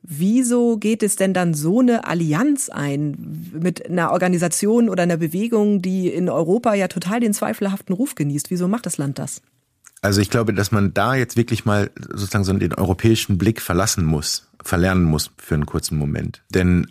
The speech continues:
Speaker 2: in der islamischen Welt, in der arabischen Welt, in Teilen des globalen Südens ist es ja gar kein Thema. Da liegt ja der Mehrwert auf der Hand. Äh, Katar ist der edle Spender und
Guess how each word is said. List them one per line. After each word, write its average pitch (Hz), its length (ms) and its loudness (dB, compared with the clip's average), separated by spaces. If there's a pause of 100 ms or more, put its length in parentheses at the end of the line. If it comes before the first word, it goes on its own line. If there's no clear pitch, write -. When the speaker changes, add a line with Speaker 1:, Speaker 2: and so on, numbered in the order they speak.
(160)
Speaker 2:
in 82 100 -2
der 71 100 -2
islamischen 101 440 0
Welt, 95 220 2
in 85 60 -2
der 67 100 0
arabischen 90 440 0
Welt, 85 240 0
in 80 80 -6
Teilen 90 380 2
des 82 180 -2
globalen 85 420 2
Südens 101 440 0 (380)
ist - 200 -6
es - 120 0
ja 85 140 2
gar 85 120 0
kein 80 200 0
Thema. - 380 -2 (840)
Da 90 100 2
liegt 95 260 0
ja 87 120 4
der 82 120 2
Mehrwert 87 440 0
auf - 140 -6
der 80 180 -4
Hand. 76 300 -4 (260)
Äh, 73 460 -4 (1000)
Katar 90 320 0 (100)
ist - 200 -4
der 101 100 0
edle 76 200 2
Spender 120 540 0 (460)
und 82 480 -2